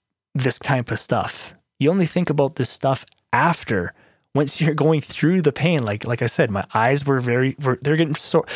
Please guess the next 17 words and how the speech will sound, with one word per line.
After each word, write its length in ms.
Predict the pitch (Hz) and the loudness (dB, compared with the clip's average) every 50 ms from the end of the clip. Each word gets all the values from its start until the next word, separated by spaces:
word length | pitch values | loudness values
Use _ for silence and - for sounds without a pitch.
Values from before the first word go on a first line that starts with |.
| - - - - | -10 -10 -12 -2
My 160 | - 156 139 175 | 0 2 4 4
eyes 100 | 196 196 | 4 4
were 80 | 214 | 4
getting 220 | 175 180 175 170 151 | 2 2 2 2 -2
so 200 | - - 156 156 | 0 0 0 0
sore 320 | - - - 139 139 139 | 2 0 2 2 2 2
that 100 | 131 127 | 2 2
I 60 | 123 120 | 0 0
had 280 | - - 135 135 123 | 2 2 2 2 2
to 60 | - | 2
go 180 | 127 127 123 120 | 2 2 2 0
to 220 | 120 - - 127 | 0 -2 -2 0
an 80 | 120 113 | 0 0
eye 200 | - 117 120 120 | 2 2 2 2
doctor 360 | 117 117 104 101 - - 110 | 2 0 -2 -2 -4 -4 -2
regarding 480 | 107 113 110 113 110 117 120 113 101 87 | -2 0 2 4 2 2 2 0 -4 -6
this. 400 | 76 64 - - - - - | -6 -8 -8 -10 -10 -12 -14